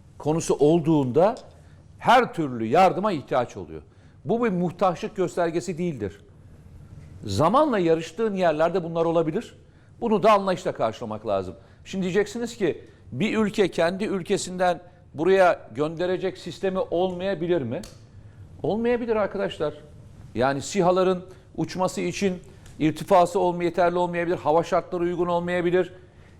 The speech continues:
Kameraları Türkiye'nin kullandığı, Aselsan'ın yaptığı, <laughs> senin anlattığın için söylüyorum, Aselsan'ın yaptığı kadar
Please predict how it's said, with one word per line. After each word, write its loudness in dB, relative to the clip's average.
Kameraları 4
Türkiye'nin -4
kullandığı, 0
Aselsan'ın 2
yaptığı, 2
<laughs> -12
senin -10
anlattığın -6
için -14
söylüyorum, -2
Aselsan'ın -2
yaptığı -4
kadar 2